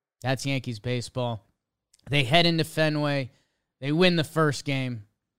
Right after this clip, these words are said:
six five. Went up four no-, five nothing early.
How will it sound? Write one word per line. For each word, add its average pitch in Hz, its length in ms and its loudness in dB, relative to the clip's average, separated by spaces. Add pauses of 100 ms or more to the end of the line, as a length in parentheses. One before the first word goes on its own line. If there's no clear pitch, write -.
(240)
six - 400 -2
five. 110 400 -12 (400)
Went 139 180 -2
up 127 160 -4 (240)
four 143 220 -4
no-, 123 240 -6
five 135 340 0
nothing 113 380 -10
early. - 400 -18